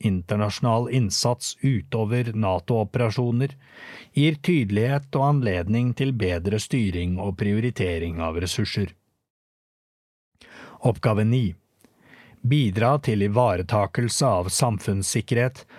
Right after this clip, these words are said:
og andre sentrale samfunnsoppgaver. Oppgave ni bør bestå, men bli tydeligere. Denne oppgaven omhandler Forsvarets støtte til samfunnet for oppdrag som ikke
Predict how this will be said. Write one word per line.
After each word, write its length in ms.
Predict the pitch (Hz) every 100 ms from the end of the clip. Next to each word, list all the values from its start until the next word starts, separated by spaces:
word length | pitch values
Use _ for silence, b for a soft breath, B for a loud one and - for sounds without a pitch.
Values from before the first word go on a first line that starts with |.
| B B
og 140 | 165 165
andre 380 | 131 90 90 101
sentrale 640 | - 127 104 85 80 82
samfunnsoppgaver. 1000 | - 107 90 92 92 95 - 101 92 92 - _ _ _ _ _ _ _ _ B B B B B
Oppgave 460 | 147 131 160 147 160
ni 300 | 127 110 135
bør 240 | 120 98 92
bestå, 540 | 113 - 113 107 139 - -
men 220 | 143 135
bli 140 | 113 107 -
tydeligere. 640 | 131 104 92 82 90 87 _ _ _ _ B B B B B 139
Denne 300 | 123 127 123
oppgaven 480 | - 101 98 123 120
omhandler 640 | 85 85 101 95 113 117
Forsvarets 760 | - 127 - 92 87 107 - -
støtte 380 | 131 - - 120
til 240 | - 98
samfunnet 720 | - 123 98 - 95 104 127 -
for 220 | 90 -
oppdrag 560 | 110 - - 98 101 123
som 200 | 117 107 -
ikke 320 | 127 -